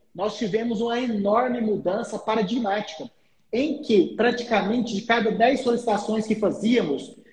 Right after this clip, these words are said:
de participação telepresencial, às vezes as dez, às vezes nove eram negadas. Agora, nesses últimos dois anos, especialmente no último ano,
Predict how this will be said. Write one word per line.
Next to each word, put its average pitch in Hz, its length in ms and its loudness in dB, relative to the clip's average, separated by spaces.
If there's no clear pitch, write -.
de 196 140 -2
participação 214 880 0
telepresencial, 202 1200 -2
às 175 240 -2
vezes 233 240 -2
as 214 280 -2
dez, 190 360 2
às 160 180 -6
vezes 202 260 0
nove 208 360 2
eram 214 160 0
negadas. 160 640 -4
Agora, 202 300 0
nesses 240 160 -4
últimos 220 320 -2
dois 185 280 2
anos, 208 240 0
especialmente 202 480 -4
no 226 60 0
último 175 260 -4
ano, 202 380 -2